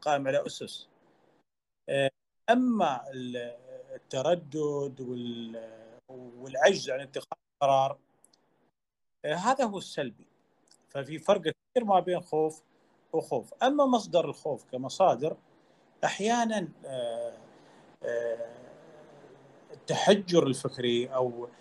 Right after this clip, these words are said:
آه، عدم الرغبة في تغيير أفكار مترسبة منذ الصغر هي اللي تخلي الإنسان، آه، يفوت فرص كثيرة، يتردد في خوض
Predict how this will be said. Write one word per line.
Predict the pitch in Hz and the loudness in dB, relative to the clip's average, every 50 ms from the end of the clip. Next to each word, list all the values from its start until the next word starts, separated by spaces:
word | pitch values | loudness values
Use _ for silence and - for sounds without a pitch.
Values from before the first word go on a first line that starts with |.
| - - - - - - | -20 -20 -20 -20 -10 0
آه، | - 123 123 127 | 2 2 4 4
عدم | - 147 190 196 220 208 180 | 6 6 8 8 8 4 4
الرغبة | 156 147 160 190 190 180 165 156 | 2 4 4 2 2 2 0 0
في | 151 - 151 139 | 0 0 -8 -6
تغيير | - - 135 - 143 160 185 202 185 165 131 - - - - - - | -4 -4 -4 -2 -2 -2 0 2 2 2 2 0 -12 -18 -16 -10 -10
أفكار | - - - _ - 175 175 165 147 120 - - _ _ _ _ _ _ _ _ | -10 -10 -10 _ 2 6 8 8 8 6 4 -10 _ _ _ _ _ _ _ _
مترسبة | 139 139 - 170 160 175 170 - - 160 147 135 | -8 -2 0 2 2 2 0 0 0 0 2 2
منذ | 127 156 165 156 | 0 -2 -2 -2
الصغر | 151 - - - 143 - 139 143 139 - _ _ _ _ _ _ - | -2 -4 -2 -8 -6 -2 -2 -2 -2 -4 _ _ _ _ _ _ -18
هي | 143 160 220 269 | -6 -2 -2 0
اللي | 269 226 190 | 0 -2 -4
تخلي | - - - 196 196 185 | -2 -2 -2 0 0 0
الإنسان، | 180 180 165 151 143 - 170 160 165 165 165 165 _ _ _ _ _ _ _ _ _ _ _ | -2 -2 -8 -8 -4 0 2 2 2 2 -2 -6 _ _ _ _ _ _ _ _ _ _ _
آه، | 143 135 | -6 -4
يفوت | 127 127 131 135 135 - 202 208 202 185 170 - | -4 -4 -4 -6 4 6 6 8 8 6 4 2
فرص | - - 165 151 139 - - | 0 2 4 4 2 2 -4
كثيرة، | - 143 131 135 139 135 131 131 131 127 131 127 - _ _ _ _ _ _ _ - | -4 -6 -4 -4 -4 -4 -4 -4 -4 -6 -6 -8 -10 _ _ _ _ _ _ _ -6
يتردد | 135 135 139 160 170 175 170 175 170 | -6 -2 4 4 4 4 6 2 2
في | 170 - 151 147 | 2 0 -6 -6
خوض | 143 - 156 151 147 143 - - 131 127 127 | -2 0 0 0 0 -2 -2 -2 -2 -2 -2